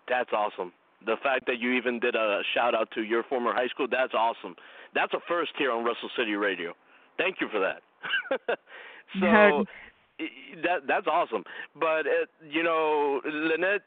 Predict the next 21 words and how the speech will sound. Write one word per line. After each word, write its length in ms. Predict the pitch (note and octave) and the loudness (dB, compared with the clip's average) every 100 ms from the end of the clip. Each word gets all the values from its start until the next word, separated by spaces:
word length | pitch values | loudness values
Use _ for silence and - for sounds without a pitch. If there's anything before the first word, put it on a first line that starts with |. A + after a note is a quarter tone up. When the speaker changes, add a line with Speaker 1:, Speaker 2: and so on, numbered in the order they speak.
| D#3+ | -2
Speaker 1:
i-, 160 | D#3+ | 0
it's 180 | E3 D#3 | 0 -2
more 180 | F3 G3 | 0 2
like 200 | F#3 E3 - | 0 -2 -2
thank 260 | D#3+ D3 - | -2 -2 0
you, 380 | E3+ G3 A#3 G#3 | 0 2 2 0
uh, 200 | D#3 D3 - | 0 -2 -2
for 300 | D3+ C#3+ C#3+ | 0 2 0
your 200 | C#3 D#3 | 0 -2
time 300 | - E3 D#3+ | 0 -2 0
here 180 | D#3 D3+ | 0 0
as 120 | C3 B2 | 0 -2
well. 300 | C#3 D#3+ - - - - - - | 0 2 0 -6 -18 -18 -8 -2
Uh, 260 | C#3 C#3 | 0 2
I 120 | - D#3 | 2 0
wanna 240 | F3 F3 E3 - | 0 0 -2 -2
tell 240 | E3+ E3+ | 0 2
you 240 | E3+ E3+ D#3+ | 2 2 2
now 380 | D#3 E3+ F#3 F3+ | 2 4 2 2
that 200 | D#3+ C#3 | -2 0
you've 360 | D3 D3 C3+ | 2 2 0